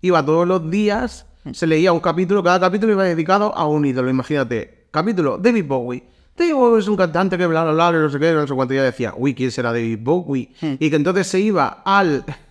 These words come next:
Speaker 1: Stardust o algo así,
Speaker 2: Sí.
Speaker 1: que se llamaba, que era una tienda de discos.
Speaker 2: Hmm.
Speaker 1: Y decía, ¿Tú sabes de David Bowie? El tío, "Pues claro que sé quién es David Bowie, aquí tiene todos los discos".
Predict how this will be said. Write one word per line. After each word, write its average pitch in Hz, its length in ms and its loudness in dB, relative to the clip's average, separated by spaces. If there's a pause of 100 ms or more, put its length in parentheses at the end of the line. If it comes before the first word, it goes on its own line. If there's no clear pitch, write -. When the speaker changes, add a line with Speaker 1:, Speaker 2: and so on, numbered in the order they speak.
(240)
Speaker 1:
Stardust 196 1080 0
o 156 120 0
algo 170 140 2
así, 262 380 -4
Speaker 2:
Sí. 156 380 -6
Speaker 1:
que 170 80 -4
se 170 60 0
llamaba, 190 380 2
que 175 200 2
era 180 360 0
una 165 140 2
tienda 151 220 2
de 139 80 2
discos. 135 640 -4
Speaker 2:
Hmm. 151 180 -6 (180)
Speaker 1:
Y 147 60 -4
decía, 151 360 0 (540)
¿Tú 202 40 0
sabes 269 280 6
de 226 60 2
David 190 200 2
Bowie? 180 360 2
El 147 140 0
tío, 131 280 -2
"Pues 110 140 -10
claro 156 240 2
que 147 60 0
sé 143 100 -4
quién 139 140 -2
es 127 100 -4
David 131 240 -2
Bowie, 160 320 2
aquí 165 120 0
tiene 160 200 2
todos 143 280 0
los 139 80 -6
discos". 180 440 0